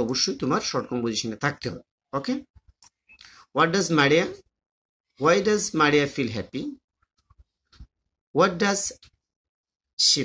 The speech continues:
feel? What does Maria like? Why can't she see? তুমি, you will write five sentences on Maria's spring day. There, the answer of those question must be।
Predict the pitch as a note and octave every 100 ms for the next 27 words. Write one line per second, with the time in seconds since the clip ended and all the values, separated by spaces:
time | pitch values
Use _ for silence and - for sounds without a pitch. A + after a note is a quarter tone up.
0 | - - C3+ F3 - _ _ _ _ _
1 | _ _ _ _ _ _ - D#3 E3+ G3
2 | D#3+ C#3 C3 C3 A2 A2 D#3+ - _ _
3 | _ - - C3+ D3+ - C3 E3+ D#4 -
4 | - _ _ - - C3+ F3 B3+ _ _
5 | _ _ _ _ _ _ - - E3 G#2
6 | - - B2+ - - B2 C#3+ C#3 B2+ D3+
7 | D#3+ - E3+ F#3 - D#3 D#3+ D3+ G#3+ -
8 | - _ _ B2+ B2 A#2 C3+ E3 - D#3
9 | D#3+ F#3+ - _ _ _ _ _ - A2
10 | D3 G#3+ - _ _ _ _ _ _ -
11 | A#2+ B2+ C3+ - F3 F3 B2+ A2 G#2+ D3
12 | F3 - - B2 - D#3 A3+ E4+ _ _
13 | _ _ _ _ _ _ _ - B2+ A2
14 | - -